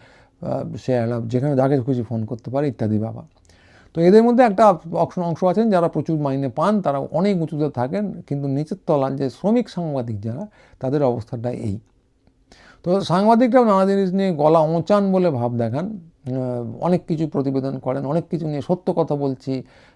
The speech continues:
আহ, অমুকের সঙ্গে তমুকের, আহ, পাশে চোখে চোখ রেখে ইত্যাদি নানা জিনিস শোনা যায়। কিন্তু প্রদীপের নিচে যে অন্ধকার, সেটা নিয়ে, আহ, সাংবাদিকরাও কিছু বলেন না। তো এই একই চিত্র আপনি দেখতে পাবেন যে বেসরকারি স্কুলের টিচার যারা,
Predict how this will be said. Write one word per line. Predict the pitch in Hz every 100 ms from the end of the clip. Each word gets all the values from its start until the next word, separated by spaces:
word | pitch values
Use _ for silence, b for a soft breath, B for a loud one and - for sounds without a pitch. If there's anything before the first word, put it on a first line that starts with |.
| b
আহ, | - 120 117 117 127
অমুকের | 151 165 160 143
সঙ্গে | 135 135 131 139
তমুকের, | 123 151 156 135 156
আহ, | 135 120 131 117 -
পাশে | 127 110 135 127 113 123 120 -
চোখে | 151 156
চোখ | 156 143
রেখে | 135 131 127
ইত্যাদি | 120 123 131
নানা | 123 123
জিনিস | 120 127 127
শোনা | 120 110
যায়। | 131 190 _ b b b -
কিন্তু | 160 156
প্রদীপের | 170 220 214 233
নিচে | 226 214
যে | 185
অন্ধকার, | 175 147 127 113 98 -
সেটা | 139 147
নিয়ে, | 147 196 233
আহ, | - - _ - -
সাংবাদিকরাও | 131 135 131 127 120 127
কিছু | 113 107
বলেন | 104 101 95
না। | 98 104 - _ _ b b b
তো | 165
এই |
একই | 185 170 180 233
চিত্র | 226 - 226
আপনি | 202
দেখতে | 202 180 -
পাবেন | 170 165 196
যে | 190
বেসরকারি | 147 143 165 165 165
স্কুলের | - 160 156 -
টিচার | 120 117 98
যারা, | 101 104